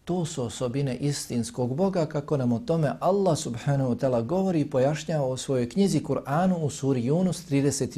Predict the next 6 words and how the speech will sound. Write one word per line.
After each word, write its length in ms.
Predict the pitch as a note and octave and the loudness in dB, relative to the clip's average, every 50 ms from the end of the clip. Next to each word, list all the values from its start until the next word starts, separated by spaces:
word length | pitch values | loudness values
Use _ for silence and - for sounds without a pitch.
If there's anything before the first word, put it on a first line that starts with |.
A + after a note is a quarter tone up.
| B2 - | -4 -2
prvom 320 | C#3+ C3 B2 A2+ G2+ - | 0 2 2 0 -2 -4
ajetu. 460 | - G#2 G2 F2+ E2+ F2 - - - - _ _ _ _ _ _ _ _ _ _ _ _ _ - - _ - - - - - - - - _ - | -6 -6 -6 -6 -6 -10 -14 -20 -20 -20 _ _ _ _ _ _ _ _ _ _ _ _ _ -20 -20 _ -20 -20 -20 -20 -20 -20 -20 -14 _ -6
Osobine 460 | A#2 - C#3+ C3 D3 E3+ F3 F3 F3+ | 0 2 4 6 6 8 8 6 6
istinskog 520 | F3+ - - F3+ E3 E3+ - F3 D#3+ D3+ | 4 2 2 0 0 2 4 4 6 6
Boga 220 | D#3+ F#3+ F3+ F#3 E3 | 6 6 6 6 6
jesu 520 | D3 D3 E3 F3+ E3+ - A#3 A#3 A#3 | 6 6 6 4 4 2 2 0 0